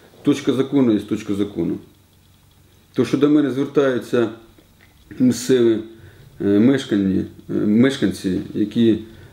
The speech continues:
е, кажуть, е, про різного роду безчинств. Ну, якщо приклад, приходить до мене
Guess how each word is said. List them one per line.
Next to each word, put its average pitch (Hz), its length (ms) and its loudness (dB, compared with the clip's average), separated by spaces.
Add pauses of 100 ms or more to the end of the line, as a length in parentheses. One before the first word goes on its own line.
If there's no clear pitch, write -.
(100)
е, 95 220 -2
кажуть, 104 520 -2
е, 95 420 -2 (460)
про 107 380 2 (1000)
різного 110 400 2
роду 104 380 0 (1300)
безчинств. - 640 0 (1080)
Ну, 147 300 2 (300)
якщо 120 340 2
приклад, 120 360 2 (380)
приходить 120 380 0
до 120 100 2
мене 117 360 0